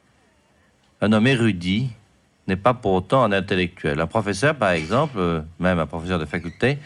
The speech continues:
n'est pas pour autant, à mes yeux, un intellectuel. J'ai beaucoup d'admiration pour les intellectuels. Je pense que les intellectuels sont indispensables dans la vie d'un pays et qu'on doit les respecter, qu'on doit même les honorer.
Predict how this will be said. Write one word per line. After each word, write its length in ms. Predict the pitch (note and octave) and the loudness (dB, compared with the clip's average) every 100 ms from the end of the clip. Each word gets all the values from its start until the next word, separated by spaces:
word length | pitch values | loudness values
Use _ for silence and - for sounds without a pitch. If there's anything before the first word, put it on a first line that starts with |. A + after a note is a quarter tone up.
| - | -6
n'est 60 | A#2 | -2
pas 140 | A2+ | 2
pour 180 | D3+ B2 | 0 2
autant, 240 | G2+ G2+ C3+ | -2 2 2
à 80 | |
mes 120 | G#2 F#2+ | 2 0
yeux, 200 | F2+ A#2+ | 0 0
un 60 | |
intellectuel. 640 | G2 F2+ E2+ D#2+ - C#2 C#2 - - | -2 -2 -4 -4 -6 -6 -8 -14 -4
J'ai 100 | A2 | -2
beaucoup 220 | A#2 C#3 | 2 2
d'admiration 460 | A#2 G#2 E2 E2+ D2+ | 4 2 0 -2 -4
pour 100 | D2 | -4
les 100 | D2+ | -4
intellectuels. 540 | D#2+ F2+ F2 B2 B2 - - - - _ _ _ _ | -2 -4 0 0 0 -4 -20 -20 -20 _ _ _ _
Je 140 | - - | -10 2
pense 260 | C#3+ C#3+ | 2 2
que 80 | C#3 | 2
les 140 | A2+ | 2
intellectuels 500 | A2 G2+ A2 G2 C3+ | 2 2 0 2 0
sont 240 | B2 G#2+ F#2+ | 0 -2 0
indispensables 960 | G2 C3 - A2 G2 - E2+ D2 C#2+ - - _ - | 0 -2 -2 0 0 0 0 0 -4 -8 -18 _ -4
dans 120 | G2 | 0
la 120 | G2 | 0
vie 160 | G2 G#2+ | 0 0
d'un 160 | E2+ | 0
pays 540 | E2 G2+ G#2+ C#3 D3 - | 0 0 2 2 0 -2
et 100 | F2+ | -2
qu'on 160 | G2+ | 0
doit 140 | G#2 A#2+ | 2 2
les 120 | E2+ | 2
respecter, 600 | G#2 B2+ - G#2+ - C#3+ | 0 -2 -2 -4 -2 -4
qu'on 140 | A2+ | 0
doit 100 | G2 | 0
même 160 | A#2+ A2 | 2 2
les 220 | E2+ E2+ | 0 2
honorer. 520 | C#3+ A#2+ F2 D2+ C#2+ | 2 4 0 -2 -8